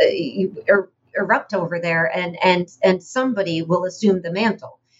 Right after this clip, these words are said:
You know, and so if you look at our system, I think it's not a surprise that you have sort of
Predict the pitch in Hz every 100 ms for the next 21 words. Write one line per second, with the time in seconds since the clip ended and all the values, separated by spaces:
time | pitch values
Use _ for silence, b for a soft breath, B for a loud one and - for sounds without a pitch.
0 | _ _ _ 202 220 208 208 220 214 247
1 | 226 226 226 233 226 233 - 277 226 240
2 | 233 - 262 - 170 151 - _ _ _
3 | _ _ 220 240 262 - 240 226 - 214
4 | 214 208 220 311 - 202 196 - 196 160
5 | 156 151 175 190 185 202 185 - - 196
6 | 185